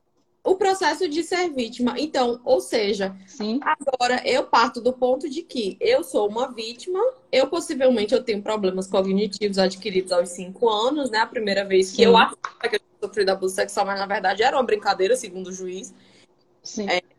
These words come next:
Speaker 1: é, então, é, como é que eu vou levar isso pra psicóloga? Eu vou dizer o quê? Eu, eu, olha, eu passei esses anos todos achando que eu tinha sofrido violência sexual, mas a verdade é que o,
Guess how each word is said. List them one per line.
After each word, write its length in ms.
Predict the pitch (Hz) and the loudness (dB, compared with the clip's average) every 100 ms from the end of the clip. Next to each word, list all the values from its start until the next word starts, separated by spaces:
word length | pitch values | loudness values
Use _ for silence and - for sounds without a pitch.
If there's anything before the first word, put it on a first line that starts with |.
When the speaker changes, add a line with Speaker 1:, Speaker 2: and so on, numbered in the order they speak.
| - | -4
Speaker 1:
é, 240 | 175 175 | -2 -2
então, 800 | - 311 - 254 262 294 311 269 - _ | -4 -4 4 6 6 4 2 -2 -4 _
é, 600 | 208 220 226 226 220 - _ _ _ _ _ _ _ _ _ _ _ | -2 0 2 0 -2 -4 _ _ _ _ _ _ _ _ _ _ _
como 140 | - 508 | -4 -2
é 60 | 466 | -2
que 40 | |
eu 40 | 403 | -2
vou 80 | |
levar 140 | 285 262 | -2 -2
isso 100 | 262 | -4
pra 80 | 254 | -10
psicóloga? 580 | - - 226 233 262 294 _ | -14 -10 -8 -8 -12 -16 _
Eu 100 | 285 | -2
vou 80 | 247 | -2
dizer 160 | 247 269 | 0 -2
o 40 | |
quê? 300 | - 240 311 _ | 0 0 -2 _
Eu, 100 | 254 | -6
eu, 240 | 269 269 294 | 0 2 4
olha, 240 | 294 294 | 2 -2
eu 40 | |
passei 480 | 294 370 - 240 226 226 | -4 -6 -2 -2 0 -2
esses 280 | 254 254 | -4 -4
anos 300 | 262 311 453 | -6 -4 -6
todos 320 | - 247 233 254 | -4 -2 -2 -2
achando 420 | 415 - 269 254 | -4 -4 -4 -4
que 80 | 277 | -6
eu 60 | |
tinha 140 | 277 294 | -8 -10
sofrido 380 | 320 311 262 254 | -8 -6 -4 -2
violência 400 | 277 262 254 - | 0 0 0 -4
sexual, 560 | 262 - 370 302 226 | -6 -4 0 2 2
mas 120 | 233 | 0
a 100 | 240 | 0
verdade 560 | 254 311 240 226 240 339 _ _ - | 2 2 4 4 4 -4 _ _ -16
é 60 | |
que 160 | 262 330 | -6 -4
o, 200 | 339 359 | -4 -6